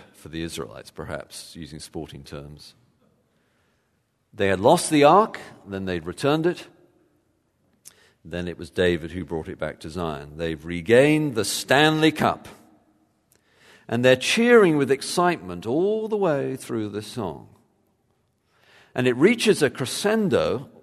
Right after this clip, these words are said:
with what some might think was a poetic license of this victory going on forever and ever. With David on their side, they'll never lose.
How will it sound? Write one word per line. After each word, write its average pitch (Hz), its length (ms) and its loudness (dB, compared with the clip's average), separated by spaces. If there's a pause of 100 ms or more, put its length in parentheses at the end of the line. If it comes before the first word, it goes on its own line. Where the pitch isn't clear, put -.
with 117 320 -8
what 123 220 0 (260)
some 147 300 -2
might 95 240 -4
think 92 260 -8
was 85 320 -12 (800)
a 110 100 -8
poetic 101 540 0
license 101 800 -8
of 80 100 -14
this 85 180 -10
victory 85 380 -8
going 90 300 -2
on 90 220 -4
forever 117 840 2
and 120 220 -6
ever. 80 420 0 (1080)
With 80 220 -18
David 139 500 2
on 135 160 -4
their 127 160 -4
side, 90 720 -6
they'll 98 280 -4
never 139 600 -4
lose. 87 720 -8